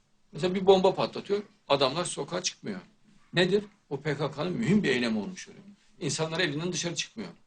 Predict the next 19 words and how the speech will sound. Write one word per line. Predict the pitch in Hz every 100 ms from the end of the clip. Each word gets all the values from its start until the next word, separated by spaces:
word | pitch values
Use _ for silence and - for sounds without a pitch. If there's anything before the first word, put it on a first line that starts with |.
| _ _ _ _
Bu | 160 208 -
hayatı | - 147 147 151
felç | - 208 160
etmek | - 107 -
demektir. | 101 82 - - - _ _ _ _ 165
Bunu | 190 185
tekrar | 180 175 233 208
tekrar | 180 160 139
yaptığında | 139 - - 123 110 131 - - _ _ _ _ -
hayat | 139 196 202
ne | 190
oluyor? | 185 240 220
Duruyor. | 170 170 113 - - - - -
Memur | 147 175 214
işine | 196 226 214
gitmeyecek, | - 151 117 - -
işçi | - -
işine | 180 180 196
gitmeyecek. | 139 135 117 196